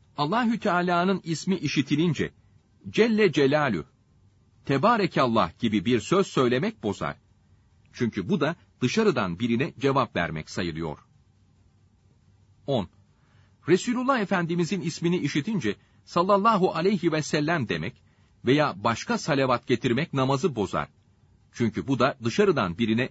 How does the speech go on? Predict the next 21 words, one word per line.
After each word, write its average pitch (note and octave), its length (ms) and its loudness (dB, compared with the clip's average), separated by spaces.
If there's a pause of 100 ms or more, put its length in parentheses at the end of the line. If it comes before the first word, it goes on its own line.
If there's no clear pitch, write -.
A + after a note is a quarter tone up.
cevap B2 360 0
vermek D#2 360 -4
demektir. E2 420 -6 (1700)
On C#3+ 240 -2
bir. D2 160 -8 (680)
Bir A3+ 200 0
namaz G3+ 420 2
kılarken D3 640 -2
yanımızda F#3+ 540 0
başka D3 380 2
cemaat D3+ 460 0
teşekkür C#3 480 -2
etse, E2+ 360 -4 (540)
o G#3+ 160 4
imam, C#3+ 400 0 (260)
"Semiyallahu F3 920 2
limen D3 380 0
hamide" B2 520 0 (120)
dediği A#2 300 2
zaman, F#2+ 320 -2 (440)
biz, F#3 340 -2